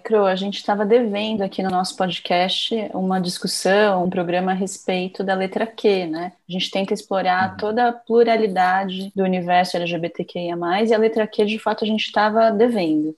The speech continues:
Speaker 1: Então, o que é a letra Q? Como que você define? Quem tá representado?
Speaker 2: Uhum.
Speaker 1: Como é que a gente pode colocar pras pessoas e o que que tem de especial?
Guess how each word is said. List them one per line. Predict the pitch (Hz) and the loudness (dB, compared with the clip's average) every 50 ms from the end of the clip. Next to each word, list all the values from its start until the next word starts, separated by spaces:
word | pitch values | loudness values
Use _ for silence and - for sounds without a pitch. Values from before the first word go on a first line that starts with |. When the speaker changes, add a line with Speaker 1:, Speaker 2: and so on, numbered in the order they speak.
| _ _ - | _ _ -6
Speaker 1:
Então, | 190 190 185 190 - - 208 208 214 220 220 220 220 208 - - - - | -4 -4 -4 -2 0 2 2 4 4 2 0 0 -2 -2 -4 -6 -8 -10
o | 202 | -12
que | - - 330 | -6 -2 0
é | 330 254 202 160 151 156 - | 2 4 4 2 2 -2 -4
a | - | -4
letra | - 175 180 175 - 170 175 | -2 -2 -2 -2 -2 -4 -6
Q? | 175 - - 165 156 156 | -6 -6 -6 -4 -4 -4
Como | - - 214 214 226 | -4 -4 -2 -2 -2
que | 226 - 208 | -2 -4 -4
você | 196 190 - 202 185 | -4 -4 -4 -4 -4
define? | 180 175 170 - - - 208 220 226 226 220 220 214 214 220 226 - | -4 -6 -8 -8 -6 -4 -2 0 0 0 -2 -4 -4 -4 -6 -6 -6
Quem | - - 214 220 | -2 -2 -2 0
tá | - 214 | 0 -2
representado? | 202 196 - 185 190 170 180 170 170 170 - 185 185 185 185 185 190 185 185 185 180 | -2 -2 -2 -2 -2 -2 -2 -2 -4 -4 -2 0 2 2 2 0 0 -2 -2 -2 -2
Speaker 2:
Uhum. | 175 175 170 180 - _ | -2 -4 -6 -10 -12 _
Speaker 1:
Como | - - 196 208 | -6 -4 -2 -2
é | 214 | -2
que | 208 | -2
a | 220 190 | -2 -2
gente | 196 190 - - | -4 -4 -6 -4
pode | - 196 185 185 175 175 175 175 175 175 170 170 165 - - | -2 0 0 0 0 0 0 0 0 0 0 -2 -2 -4 -2
colocar | - 202 190 185 185 - 196 185 | -2 -2 0 0 0 0 -2 -2
pras | - 185 185 | -2 -4 -6
pessoas | - - 185 - - - 214 214 220 220 220 220 220 220 214 202 190 196 | -6 -6 -8 -6 -4 -2 0 2 4 4 4 2 2 0 -2 -2 -4 -4
e | 202 196 196 196 196 190 185 | -4 -4 -4 -4 -4 -4 -6
o | 190 - | -8 -8
que | - 214 | -10 -10
que | 208 - | -10 -6
tem | - 214 208 | -6 -4 -4
de | 196 | -4
especial? | 196 - 208 196 - - - 196 165 143 143 147 | -4 -4 -4 -4 -4 -4 -2 -2 -2 -2 -4 -8